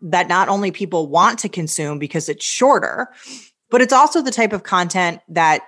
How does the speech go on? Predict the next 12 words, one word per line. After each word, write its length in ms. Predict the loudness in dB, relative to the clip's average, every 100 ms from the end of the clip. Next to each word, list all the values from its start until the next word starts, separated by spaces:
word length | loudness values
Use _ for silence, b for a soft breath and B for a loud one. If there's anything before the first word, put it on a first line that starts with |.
| -2
uh, 180 | 0 0
social 380 | 0 -2 0 -2
media 260 | -2 -2
platforms 600 | 0 0 0 -2 -4 -2
like 200 | -4 -4 -2
Instagram 800 | -2 0 -2 0 0 0 -4 -12 b b
are 160 | 0 2
majorly 800 | 2 2 4 6 4 0 -2 -4
favoring 500 | -2 0 0 -4 -6
right 220 | -10 -8
now, 300 | -10 -10 -16 _ _ -12
okay? 500 | -4 2 2 2 -2